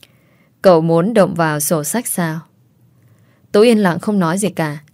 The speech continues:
coi như là ông Can đã hiểu được mục đích của anh đến đây. "Tôi làm kế toán cho nông sản, nhưng mà chữ ký đều đã khớp.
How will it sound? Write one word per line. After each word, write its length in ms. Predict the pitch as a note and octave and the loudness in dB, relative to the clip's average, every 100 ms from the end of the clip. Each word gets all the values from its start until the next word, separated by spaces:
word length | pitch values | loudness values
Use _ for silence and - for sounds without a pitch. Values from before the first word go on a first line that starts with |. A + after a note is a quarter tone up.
| _ _ _ - | _ _ _ -4
coi 160 | G#3 G#3 | 0 4
như 120 | G3 | 4
là 100 | F3 | 2
ông 200 | F3 F3 | 0 -2
Can 300 | F3 E3+ E3 | -2 -4 -4
đã 100 | G3+ | -2
hiểu 220 | G3+ E3 | 0 0
được 160 | D#3+ E3 | -2 -4
mục 200 | E3 - | -4 -2
đích 160 | C#4+ | -2
của 100 | - | -2
anh 200 | D#3+ E3+ | -4 -4
đến 180 | D#3+ D#3+ | -4 -4
đây. 260 | F3+ D#3+ D#3 _ _ _ _ _ _ _ _ _ _ _ _ _ _ _ _ | -4 -6 -10 _ _ _ _ _ _ _ _ _ _ _ _ _ _ _ _
"Tôi 100 | - | 0
làm 200 | G#3+ F3+ | 2 2
kế 120 | E3+ F#3+ | 2 2
toán 300 | F#3 E3+ A3 | 2 0 -2
cho 200 | A3 F#3+ | 0 0
nông 200 | F#3 F3 | 0 -2
sản, 320 | - D#3+ D3 - _ _ _ _ - | -4 -6 -8 -16 _ _ _ _ -8
nhưng 160 | A3 G#3 | -2 0
mà 80 | |
chữ 160 | F3+ F#3 | 2 0
ký 320 | F3+ F3 F#3 | -2 -2 0
đều 200 | G#3 D#3+ | -2 -2
đã 100 | D#3 | -4
khớp. 340 | E3+ - A#3+ | -6 -6 -4